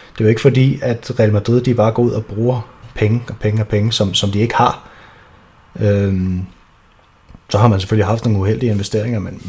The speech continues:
man kunne jo ikke vide, at, at, at Eden Hazard for eksempel ville være ubrugelig på grund af skader. Det, det, det var jo ikke en dårlig handel. <laughs> Altså, det var jo en, en verdensklassespiller, man fik til,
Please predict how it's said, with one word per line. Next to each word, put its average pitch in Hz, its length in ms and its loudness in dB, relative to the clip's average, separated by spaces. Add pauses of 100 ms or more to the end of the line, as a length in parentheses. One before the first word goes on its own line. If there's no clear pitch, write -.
man 87 180 -10
kunne 127 280 2
jo 123 60 4
ikke 107 160 2
vide, 113 320 0
at, 98 340 -8 (1500)
at, 92 240 -4
at 90 140 -6
Eden 101 200 -4
Hazard 101 360 0
for 110 80 0
eksempel 101 380 -2
ville 95 200 -4
være 92 140 -4
ubrugelig 107 420 -2
på 104 80 -2
grund 101 180 -4
af 107 80 -4
skader. 98 320 -4 (140)
Det, 104 300 -4 (1080)
det, 98 180 -10
det 101 100 -4
var 104 80 2
jo 101 80 2
ikke 123 160 4
en 151 60 2
dårlig 98 260 0
handel. - 220 -8 (160)
<laughs> - 100 -20
Altså, - 220 -6 (320)
det 107 100 -2
var 107 80 0
jo 107 60 2
en, 101 100 -2 (240)
en 101 360 -6 (140)
verdensklassespiller, 101 760 -2
man 95 140 -2
fik 123 260 -6
til, 101 340 -2